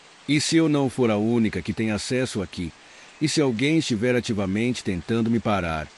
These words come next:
A abordagem poderia ser melhorada, mas ainda assim é perturbador. Provavelmente é nada, no entanto, provavelmente é só um troll. Certo. Estou apenas pensando demais.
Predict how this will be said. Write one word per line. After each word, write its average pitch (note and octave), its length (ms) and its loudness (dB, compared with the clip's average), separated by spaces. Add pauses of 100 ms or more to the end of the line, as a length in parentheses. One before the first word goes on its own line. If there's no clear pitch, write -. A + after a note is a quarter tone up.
(300)
A A2+ 180 2
abordagem A2+ 680 2
poderia G#2+ 460 0
ser G#2+ 180 -2
melhorada, F#2 720 -2 (400)
mas D3 200 0
ainda E3+ 300 0
assim D3 420 -4 (360)
é D3 100 0
perturbador. D3 840 0 (420)
Provavelmente C#3 960 2
é F#2 60 -2
nada, F2+ 500 -2 (400)
no A#2 140 2
entanto, G#2+ 580 -2 (460)
provavelmente D#3 960 2
é G#2+ 40 -2
só A#2 200 -2
um A2 100 2
troll. F#2+ 400 -2 (420)
Certo. G2+ 580 -2 (420)
Estou C3+ 360 2
apenas D3 500 0
pensando A#2+ 560 -2
demais. F2 680 -2